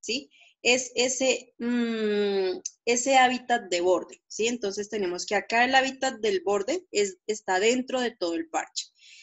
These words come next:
El hábitat de borde acá, en este parche mediano, viene a ser solo lo gris. El hábitat de borde viene a ser todo esto. El hábitat de interior viene a ser ese puntico blanco,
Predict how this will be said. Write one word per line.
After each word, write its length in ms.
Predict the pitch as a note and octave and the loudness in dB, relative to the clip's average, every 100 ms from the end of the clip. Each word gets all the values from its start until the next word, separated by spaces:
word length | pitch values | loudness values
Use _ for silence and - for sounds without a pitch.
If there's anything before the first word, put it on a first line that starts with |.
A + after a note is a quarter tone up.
| - | -8
El 180 | G#3 A3 | 2 4
hábitat 460 | A#3 C4 B3+ C#4 C4 | 4 2 2 0 4
de 140 | C#4 | 6
borde 420 | C#4 C4 A#3+ A3 - | 6 6 4 -2 0
acá, 580 | F3+ - A3 G3 A#3+ _ _ | -2 2 4 4 0 _ _
en 160 | G3+ G3 | -2 -2
este 260 | F#3 G3+ | -2 -6
parche 380 | - G#3+ G#3+ A3 | -2 -2 -2 -6
mediano, 540 | A3 A3+ A3+ F#3+ F#3 G#3+ | -4 -2 0 0 -2 -6
viene 360 | G3 G3+ F#3+ | -2 0 2
a 60 | F#3 | 0
ser 180 | G3 F#3 | -2 -4
solo 360 | - F#3+ F3+ | -2 0 0
lo 160 | F3 F3 | -2 -2
gris. 340 | B3 C#4 - | 0 -2 -4
El 140 | F#3 F3+ | -6 -4
hábitat 400 | F3 - F#3+ G3 | -4 -4 -6 -4
de 100 | A3+ | -2
borde 280 | A3 G3 | -2 -2
viene 220 | F#3 E3+ E3 | -2 -2 -4
a 60 | |
ser 180 | E3+ E3+ - | -6 -12 -4
todo 340 | F3 E3+ F3 | -2 0 -2
esto. 300 | - - - _ - - _ | -2 -8 -16 _ -20 -20 _
El 160 | A3+ C4 | 2 4
hábitat 500 | C4+ C4+ - C4 - | 4 2 0 0 2
de 100 | B3+ | -2
interior 520 | B3+ B3+ B3+ A#3+ A3+ | 0 0 2 0 0
viene 240 | G#3+ F#3+ | 0 0
a 60 | F#3+ | -2
ser 200 | G3+ G3 | -4 -4
ese 280 | G#3 G#3+ G3+ | -2 -2 -4
puntico 800 | - G3+ G3+ - F#3 - F3+ F3 | -4 -6 -4 -4 -4 -4 -4 2
blanco, 480 | F#3 D3+ - _ | 4 2 -2 _